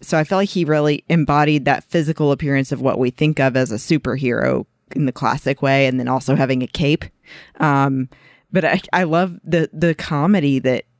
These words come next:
Zachary Levi and, um, you know, Asher Angel get to do in this movie as Shazam, because the back and forth at unexpected times was funny of them, you know, deciding when to become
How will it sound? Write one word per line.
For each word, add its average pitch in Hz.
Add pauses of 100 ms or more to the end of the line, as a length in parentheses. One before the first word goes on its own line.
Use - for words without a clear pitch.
(180)
Zachary 156
Levi 147
and, 147 (100)
um, 131 (300)
you 143
know, 127
Asher 135
Angel 135
get 131
to 156
do 135
in 135
this 131
movie 131
as -
Shazam, 135
because 139 (320)
the 160
back 156
and 170
forth 147 (320)
at 160
unexpected 160
times 160
was 156
funny 156
of 147
them, 143
you 156
know, 139
deciding 135
when 135
to 139 (440)
become 139